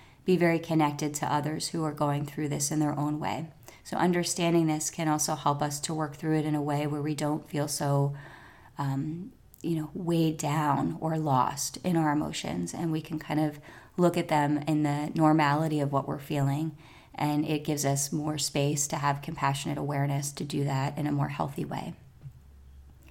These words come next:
So, ag-, <clears throat> excuse me, again, as I go through these,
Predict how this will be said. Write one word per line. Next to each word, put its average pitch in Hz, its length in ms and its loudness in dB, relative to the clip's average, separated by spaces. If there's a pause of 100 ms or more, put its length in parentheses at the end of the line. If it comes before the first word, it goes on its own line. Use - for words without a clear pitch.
(420)
So, 208 220 -2
ag-, 190 220 -2
<clears throat> - 60 0
excuse 220 520 8
me, 190 140 6
again, 170 320 6
as 165 140 4
I 165 100 2
go 160 140 -2
through 254 260 2
these, 175 400 2